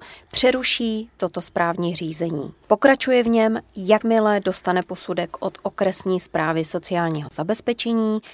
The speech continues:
který je pro tyto účely stěžejní, a následně vydá rozhodnutí o přiznání či nepřiznání dávky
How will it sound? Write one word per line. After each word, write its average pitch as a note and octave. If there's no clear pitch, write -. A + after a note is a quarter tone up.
který C#4+
je C#4+
pro C4+
tyto A#3+
účely A#3
stěžejní, F#3+
a D#3
následně A3
vydá A3+
rozhodnutí F#3+
o -
přiznání G#3+
či -
nepřiznání G#3
dávky A3+